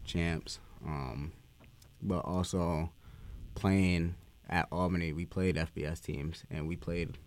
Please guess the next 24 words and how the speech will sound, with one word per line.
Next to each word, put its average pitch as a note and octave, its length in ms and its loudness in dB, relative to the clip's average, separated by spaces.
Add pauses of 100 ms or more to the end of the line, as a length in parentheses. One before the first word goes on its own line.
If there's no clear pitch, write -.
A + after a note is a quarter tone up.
(580)
N F2 140 -2
F - 140 -4
L F2 140 2
guys D2+ 500 -4 (120)
year F2 260 2
in E2 100 2
and E2 100 0
year E2 180 0
out E2+ 160 0
in D2+ 60 -4
the D#2+ 80 -4
C E2 180 -2
A D2+ 300 0
A. C#2+ 40 -4
So D#2+ 260 -4 (500)
it's E2 140 -4
definitely, F2+ 540 6 (100)
I F#2 80 0
like F#2 240 6 (260)
playing F2 480 2 (260)
up - 200 -2
to - 100 -2
that F2 240 0
level F#2 400 2